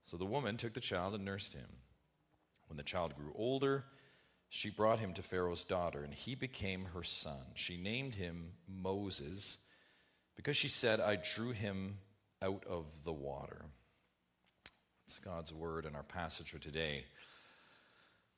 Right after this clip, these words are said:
As you consider that account, beloved,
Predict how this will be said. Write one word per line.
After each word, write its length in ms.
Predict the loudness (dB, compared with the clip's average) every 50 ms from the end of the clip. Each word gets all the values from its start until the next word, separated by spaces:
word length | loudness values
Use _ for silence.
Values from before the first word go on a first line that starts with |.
| _ _ _
As 60 | -2 2
you 60 | 4
consider 420 | 6 6 8 8 6 6 6 6 8
that 220 | 10 10 8 8
account, 760 | 8 4 2 2 0 2 4 4 4 4 4 2 0 -2 -2 -2 -4 0
beloved, 680 | 2 4 8 10 10 10 10 8 6 2 0 0 0